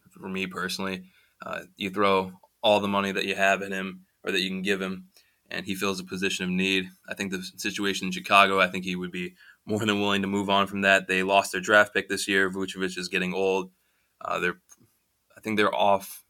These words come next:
They're losing one of their draft picks again in a couple of years. It's just not a good situation there. So I think that if you, uh, if you can get him, and if you're on the up and ups,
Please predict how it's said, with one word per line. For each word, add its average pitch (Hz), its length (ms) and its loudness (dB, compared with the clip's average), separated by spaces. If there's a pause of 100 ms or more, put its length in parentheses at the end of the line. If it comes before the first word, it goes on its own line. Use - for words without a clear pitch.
They're 104 140 0
losing 104 340 -2
one 104 120 0
of 98 60 -2
their 95 360 -2 (360)
draft 98 300 2
picks 95 180 -4
again 98 280 0
in 92 120 0
a 90 60 0
couple 92 260 0
of 90 80 -2
years. 92 280 0 (180)
It's - 80 -12
just 107 160 -4
not 95 160 4
a 92 40 0
good 92 160 -2
situation 90 540 -4
there. 87 160 0
So 92 160 0
I 92 80 4
think 92 400 -4 (340)
that 80 100 -6
if 87 140 -8
you, 92 240 -4
uh, 87 260 -4 (360)
if 104 120 -6
you 95 160 -8 (120)
can 107 360 0
get 98 200 2
him, 92 140 -2
and 92 100 0
if 92 100 -6
you're 98 120 -4
on 95 100 -2
the 95 100 -2
up 92 160 -2
and 95 80 -6
ups, 92 200 -6